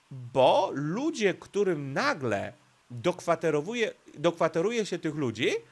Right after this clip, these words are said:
mogą znowu mieć pretensje nie do pisu, tylko do tych ludzi, których będą mieli dokwaterowanych. Może dojść do bardzo ostrych scysji, animozji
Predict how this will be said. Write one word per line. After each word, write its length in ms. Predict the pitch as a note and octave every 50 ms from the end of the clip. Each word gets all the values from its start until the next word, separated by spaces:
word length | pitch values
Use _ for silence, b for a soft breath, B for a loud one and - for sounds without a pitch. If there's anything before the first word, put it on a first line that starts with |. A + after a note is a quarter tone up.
| b b b b b _ _ _ -
mogą 560 | C3+ C#3+ D#3+ F3+ G#3+ A#3 A3 G#3 A#3 A#3 A3
znowu 580 | F#3 - A3+ C4 D4 C4 E3 A#2 G#2+ G2 G2 - -
mieć 280 | A2+ C3+ F3 G#3+ G#3+ -
pretensje 840 | - F3+ F3+ F3 F3+ - F#3+ F#3 F3 D#3 C3+ - - A2+ G#2 G2+ - -
nie 240 | B2 C#3+ F#3 B3 C4+
do 160 | G3+ G#3 F#3
pisu, 720 | - - - - G3+ E3 B2+ - - D3 G3+ G4+ A#4 A#4 b b b _
tylko 280 | - G#3+ G#3+ A3+ A3
do 100 | G3 G#3+
tych 180 | - A3+ G#3+ F3
ludzi, 340 | A3+ A#3+ A3+ D#3+ C#3+ C3 A#2
których 320 | B2+ C3 D#3 D3+ C#3+ B2+ - - -
będą 300 | C3+ D3+ D#3 D3 D3 D3
mieli 220 | D3 D3 D3 C#3+ C3
dokwaterowanych. 1120 | B2 C#3+ - - D#3 D3 - D3 C#3 C3+ B2 B2 G#2 G2+ D3 A3+ F4 - - - - _ _ -
Może 300 | B2 D#3 G#3 G#3 A3+ G#3
dojść 260 | C#3+ C#3+ F3 G#3+ G3
do 160 | E3 F#3+ F3+ - - A2 G#2 G#2+
bardzo 600 | A2 C3 C3+ D#3 F3+ G3 F3+ F#3 G#3 G#3+ - -
ostrych 480 | - C3+ D#3+ F3 E3+ - - F3 E3 -
scysji, 560 | - - - - D3 D3+ D#3+ D#3 - G#3+ -
animozji 760 | - D#3+ D#3+ D#3 D3+ C#3+ C3 B2 A2+ G#2 G2 C3+ F3+ B3 E4